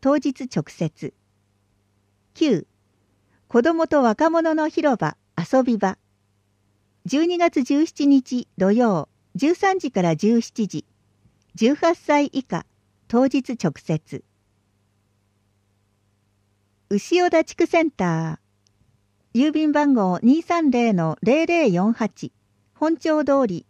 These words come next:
四の百七十一の二十三。電話、五一一の零七六五。ファックス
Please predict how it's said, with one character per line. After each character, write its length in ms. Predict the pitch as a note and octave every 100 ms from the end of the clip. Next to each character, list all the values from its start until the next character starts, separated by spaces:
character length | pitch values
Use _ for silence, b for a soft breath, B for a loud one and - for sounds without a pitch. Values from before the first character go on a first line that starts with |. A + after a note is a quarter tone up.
| -
四 240 | D4+ F4+
の 100 | C#4
百 280 | G3+ A3 D4+
七 260 | E4+ E4+ D#4
十 220 | G#3+ F3+
一 260 | F#3 D#4
の 120 | C4+ A3
二 160 | D#4+
十 240 | D4 F3+ D#3+
三。 360 | - E3+ D#3+ _ _ _ _ _ _ _ -
電 240 | A3 A3+
話、 180 | G#3 F#3+ _ _ _ _ _ -
五 240 | C4 D#4+
一 340 | E4 - B3 F#3
一 220 | - A3+
の 220 | F3 - -
零 220 | A#3 D#4
七 300 | E4+ E4 A#3
六 300 | E3 D#3+ A#3+
五。 360 | A3+ G#3 E3 - _ _ _ _ _
フ 100 | -
ァ 40 | D4
ッ 20 |
ク 80 | -
ス 240 | -